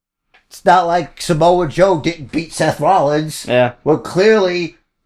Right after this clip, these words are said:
Speaker 1: Samoa Joe's shoulder was up. That pork shoulder was not touching the mat.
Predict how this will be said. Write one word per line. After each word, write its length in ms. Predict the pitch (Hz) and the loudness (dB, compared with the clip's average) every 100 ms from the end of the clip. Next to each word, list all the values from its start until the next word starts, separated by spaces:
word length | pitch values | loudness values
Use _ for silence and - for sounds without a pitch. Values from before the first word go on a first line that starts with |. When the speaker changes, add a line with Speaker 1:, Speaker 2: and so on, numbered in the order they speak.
| _ | _
Speaker 1:
Samoa 520 | - 143 156 196 208 | -2 2 4 2 2
Joe's 300 | 165 202 214 | 0 0 0
shoulder 380 | - 247 262 214 | 0 0 2 0
was 160 | 180 147 | -2 -4
up. 320 | 135 - - - _ _ _ _ _ _ _ _ - | -6 -8 -14 -20 _ _ _ _ _ _ _ _ 2
That 240 | 185 - | 2 2
pork 280 | - 214 208 | 2 2 2
shoulder 380 | - 170 160 151 | -2 0 0 0
was 220 | 143 - | -2 2
not 240 | 185 208 | 2 2
touching 320 | - 175 165 | 0 0 -2
the 60 | 139 | -4
mat. 360 | 127 - 160 | 0 0 -2